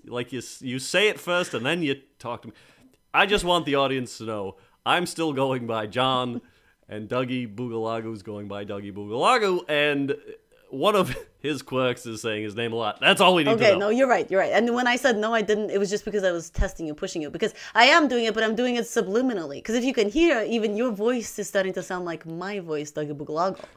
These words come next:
Speaker 2: So we're becoming kind of the same kind of Dougie Boogalago, and that's the kind of effect I have on people. And when I'm recruiting, when I'm selling houses, I need little assistants, I need people to help show the houses,
Speaker 1: Sure.
Speaker 2: buy the houses, sell the houses. I need what I call them my mini Boogalagos.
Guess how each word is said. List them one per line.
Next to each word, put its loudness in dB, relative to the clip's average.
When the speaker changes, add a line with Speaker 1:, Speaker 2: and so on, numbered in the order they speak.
Speaker 2:
So 4
we're 4
becoming 2
kind 2
of 0
the 4
same 0
kind 0
of 0
Dougie 4
Boogalago, 6
and 2
that's 0
the -2
kind -2
of -4
effect -4
I 2
have 4
on -2
people. -8
And 4
when 2
I'm 0
recruiting, 0
when -2
I'm -2
selling -4
houses, 0
I 0
need -4
little 0
assistants, -4
I -4
need -4
people -8
to 2
help -2
show -2
the -2
houses, 2
Speaker 1:
Sure. -4
Speaker 2:
buy 2
the -2
houses, -4
sell -2
the 2
houses. -2
I -2
need 0
what 0
I 4
call 0
them 0
my 0
mini 0
Boogalagos. 0